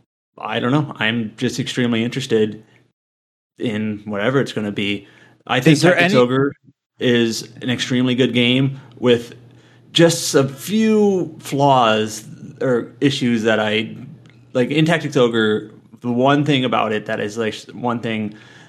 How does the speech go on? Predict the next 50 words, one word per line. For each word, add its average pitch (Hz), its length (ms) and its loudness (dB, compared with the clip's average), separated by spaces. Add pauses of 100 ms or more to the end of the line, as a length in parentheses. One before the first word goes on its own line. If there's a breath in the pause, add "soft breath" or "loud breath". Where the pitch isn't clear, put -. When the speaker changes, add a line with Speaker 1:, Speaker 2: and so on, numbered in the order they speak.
(100)
Speaker 1:
that 110 180 0
I 101 300 0
really 156 260 8
wish 139 220 6
it - 60 -8
didn't 113 200 0
do 104 400 4 (200)
is 113 200 -2
that 113 180 0
when 120 120 -2
you 120 100 0
get 135 140 4
a 127 40 2
new 120 180 2
class, 107 460 -2
you 123 60 -2
have 113 60 -6
to - 80 -10
train 117 180 -6
it 104 100 -2
up 104 140 -2
from 107 140 -10
level 104 520 -8 (120)
one, 107 480 -2 (340 soft breath)
and 123 140 0
it's 120 80 -2
just 131 160 -2
kind 107 180 -2
of 98 80 -4
tedious 101 560 -2
whenever 107 260 -2
you 107 80 -2
get, 110 120 0
like, 104 160 -4
a 104 40 -4
brand 107 220 -6
new 110 100 -6
class. 101 380 -6
You 117 40 -4
have 110 80 -6
to 104 100 -4
basically 107 400 -2
set 113 180 -2
aside 110 260 -4
time 104 360 -6
to 117 80 -8
kinda 98 400 -12
catch - 240 -10
it 104 100 -2
up. 101 240 -6